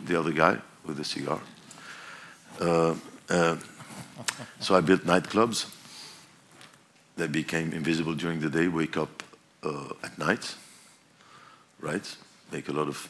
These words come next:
noise in their surroundings. Temporary buildings, strangely, my buildings, my first six buildings had an expiry date. So very strange relationship with time, huh? When you think of architecture and building, you think,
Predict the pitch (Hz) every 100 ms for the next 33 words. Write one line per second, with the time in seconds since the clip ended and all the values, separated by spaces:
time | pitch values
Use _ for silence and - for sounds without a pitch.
0 | - 76 85 92 - - - - - -
1 | - - - - _ - 78 73 71 -
2 | 71 76 82 78 85 80 - - - 135
3 | 104 87 76 95 82 82 85 - - 95
4 | 87 73 80 - - 78 78 87 82 82
5 | 80 - - 80 82 - 92 - - -
6 | 101 - 92 95 90 82 85 78 78 -
7 | 87 78 78 78 67 - - - - -
8 | - - - 90 92 101 - - 98 80
9 | 87 82 82 - 80 76 - - - -
10 | - 104 78 - - - - 90 107 -
11 | - - - - - - 92 87 110 90
12 | 101 98 104 92 90 78 104 95 101 92
13 | 87 85 - 90 82 - -